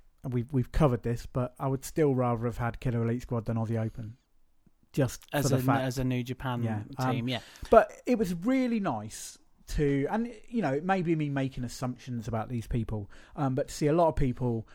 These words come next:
Speaker 1: and it was like Christmas for them.
Speaker 2: Yeah.
Speaker 1: They had armfuls of merch. Um, they were reacting big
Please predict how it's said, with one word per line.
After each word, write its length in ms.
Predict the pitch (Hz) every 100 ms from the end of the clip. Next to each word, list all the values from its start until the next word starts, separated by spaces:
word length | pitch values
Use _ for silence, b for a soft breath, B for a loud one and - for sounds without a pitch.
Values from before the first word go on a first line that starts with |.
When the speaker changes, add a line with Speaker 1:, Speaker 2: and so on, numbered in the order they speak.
| b b -
Speaker 1:
and 140 | 139
it 20 | 135
was 100 | 143
like 120 | 147
Christmas 640 | - 135 123 - 110 -
for 240 | - 113 104
them. 220 | 98 104 - -
Speaker 2:
Yeah. 180 | 180 -
Speaker 1:
They 60 |
had 160 | 135 120
armfuls 640 | 139 139 139 131 139 120
of 140 | 110 98
merch. 720 | 107 110 110 110 - - - - b b -
Um, 420 | 135 117 110 107 123
they 180 | 135 123
were 140 | 117
reacting 640 | 113 123 123 - - 127 110
big 520 | - 123 117 104 -